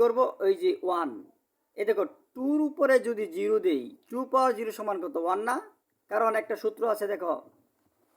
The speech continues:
এরকম একটা সূত্র আছে, দেখ-, দেখবা বীজগণিতে, এ পাওয়ার জিরো সমান ওয়ান, এ পাওয়ার জিরো সমান ওয়ান, ফাইভ পাওয়ার জিরো সমান,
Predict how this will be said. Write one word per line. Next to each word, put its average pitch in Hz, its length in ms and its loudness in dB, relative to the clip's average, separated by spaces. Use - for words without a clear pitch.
এরকম 196 340 -4
একটা 214 180 -6
সূত্র 208 200 -2
আছে, - 180 -4
দেখ-, 175 320 -8
দেখবা 151 300 -2
বীজগণিতে, 165 480 -4
এ 214 160 0
পাওয়ার 196 340 4
জিরো 175 200 0
সমান - 280 -6
ওয়ান, 117 260 -4
এ 190 120 0
পাওয়ার 214 280 4
জিরো 196 200 -2
সমান 165 260 -4
ওয়ান, 117 160 -8
ফাইভ 226 260 4
পাওয়ার 202 340 6
জিরো 165 180 0
সমান, 127 220 -10